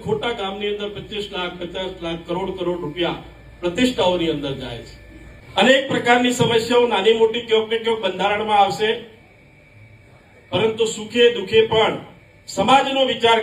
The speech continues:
કરીને સમાજના જે દીકરા અને દીકરીઓનું ભવિષ્ય બનાવવું છે આવ-, આવતીકાલે, કે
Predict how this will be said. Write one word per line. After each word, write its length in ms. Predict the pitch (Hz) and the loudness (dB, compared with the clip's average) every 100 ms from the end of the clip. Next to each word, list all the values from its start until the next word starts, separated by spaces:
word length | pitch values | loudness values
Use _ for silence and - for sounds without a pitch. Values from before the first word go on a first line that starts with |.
| 208 | 0
કરીને 340 | 202 190 151 - - - _ _ | 0 0 -2 -4 -14 -20 _ _
સમાજના 460 | 190 214 240 247 233 | -2 2 2 0 -4
જે 80 | 233 - | -4 -6
દીકરા 320 | 185 233 240 | -8 -4 -2
અને 140 | 233 226 220 | 2 2 0
દીકરીઓનું 560 | 196 220 220 220 220 | -2 -2 -2 -2 -2
ભવિષ્ય 380 | 170 202 - 247 | 0 -2 -2 -2
બનાવવું 440 | 208 202 202 196 175 | 0 2 2 2 0
છે 60 | 180 | 0
આવ-, 280 | 175 175 - - | 0 -2 -10 -2
આવતીકાલે, 680 | 180 190 202 175 170 151 - - - _ - _ - - | -2 -2 -4 -2 -2 -4 -8 -16 -20 _ -20 _ -20 -18
કે 40 | - | -8